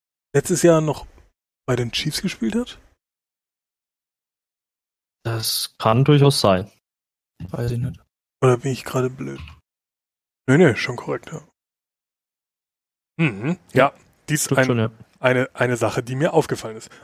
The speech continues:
Speaker 1: Okay, haben wir zu dem, äh, Texans-Chiefs-Spiel noch irgendwas, wo wir sagen, da, da sollte man drüber sprechen?
Speaker 2: Ich glaube nicht.
Speaker 1: Okay.
Speaker 3: Nee.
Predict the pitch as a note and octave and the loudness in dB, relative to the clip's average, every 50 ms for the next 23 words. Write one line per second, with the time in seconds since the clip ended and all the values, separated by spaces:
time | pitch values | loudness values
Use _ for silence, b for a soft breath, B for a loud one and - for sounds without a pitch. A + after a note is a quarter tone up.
0 | B - - - D#3+ C3+ B2+ B2 - D#3+ F#3+ G3 F#3+ F#3 - - F3 F3 F3 F3 | B -6 -2 0 2 2 2 2 2 4 6 6 6 4 2 0 2 2 2 2
1 | F3+ E3 D#3 D#3 D#3 D#3 D3 - - E3 D3+ - - D#3+ C#3+ - - - - - | 0 -2 2 4 4 4 4 4 2 0 2 2 0 -4 -2 -4 -6 -6 -6 -4
2 | - E3 C#3 - - - D3+ C#3+ D3 C#3+ - C#3+ D3 C#3 C3 C3+ C3+ C3+ - - | -2 -2 -2 -2 -2 0 0 0 2 0 0 0 0 0 2 4 4 4 4 2
3 | - - C3 B2+ B2+ B2+ B2+ B2 B2+ B2 B2+ B2+ B2 A#2+ B2 B2 B2+ B2+ B2 B2+ | -6 -8 -10 -6 -4 -2 -2 0 2 2 0 0 -2 -4 -4 -2 -2 -2 -2 -4
4 | B2 - - - - C3+ B2+ B2+ B2 - C3+ B2+ B2 B2 B2 B2 B2 B2+ - - | -6 -8 -10 -6 -4 -4 -2 -2 -4 -2 0 2 2 2 0 -2 -2 -4 -10 -16
5 | _ _ _ _ _ _ _ _ _ _ _ _ _ _ - - C3+ B2 B2 A#2 | _ _ _ _ _ _ _ _ _ _ _ _ _ _ -10 -6 -2 2 2 2
6 | A#2+ G#3 - - - C#3 B2+ - F3+ G3 - _ _ - _ _ _ _ _ _ | 2 0 -4 -8 -6 -6 -6 -4 -6 -8 -8 _ _ -20 _ _ _ _ _ _
7 | _ _ _ _ _ - - - - - A#2+ A2 F#2+ F#2+ F#2+ F2+ F#2+ F#2+ G2+ C#3+ | _ _ _ _ _ -16 -14 -10 -4 2 4 6 6 6 4 2 2 0 2 0
8 | F#3+ - - - - - - - _ _ _ _ _ _ _ _ _ _ _ _ | 0 -2 -6 -18 -18 -20 -20 -20 _ _ _ _ _ _ _ _ _ _ _ _
9 | _ _ _ - B2 - A#2+ A2 G#2 - - - B2 A2+ G#2 | _ _ _ -8 -6 -4 -4 -4 -6 -8 -10 -8 -6 -6 -6